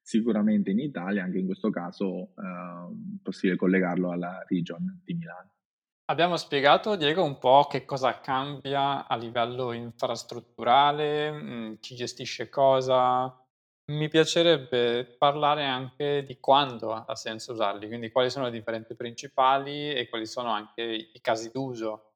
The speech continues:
Speaker 2: poi, eh, principali di queste tre alternative.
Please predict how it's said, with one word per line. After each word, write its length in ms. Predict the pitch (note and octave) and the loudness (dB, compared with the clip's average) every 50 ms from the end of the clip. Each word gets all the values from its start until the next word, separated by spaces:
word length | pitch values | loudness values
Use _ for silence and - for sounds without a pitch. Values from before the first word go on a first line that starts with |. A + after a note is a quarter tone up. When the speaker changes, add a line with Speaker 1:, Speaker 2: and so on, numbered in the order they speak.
| _ - | _ -6
Speaker 2:
poi, 380 | - G#2 G2+ G2+ G2+ G2+ G2+ - | -4 -2 -2 -2 -4 -6 -8 -10
eh, 440 | - G#2 G2+ G2 G#2 G#2 G#2+ G#2+ G#2+ - | -8 -8 -8 -8 -8 -10 -12 -12 -14 -14
principali 580 | A#2+ B2 - - A#2+ - - G2+ G2 G2+ G#2 G#2 | -14 -12 -12 -12 -8 -2 -2 0 0 -2 -4 -10
di 80 | G#2+ | -16
queste 320 | - - - - - A2 _ | -18 -20 -18 -14 -14 -14 _
tre 160 | - - G2+ | -4 -4 -2
alternative. 800 | G2 G2+ G2 G2+ G#2 - - G#2+ G#2 G#2 G2 - _ - A2+ A2+ | -2 -2 -4 -8 -8 -10 -10 -12 -12 -12 -16 -20 _ -18 -18 -18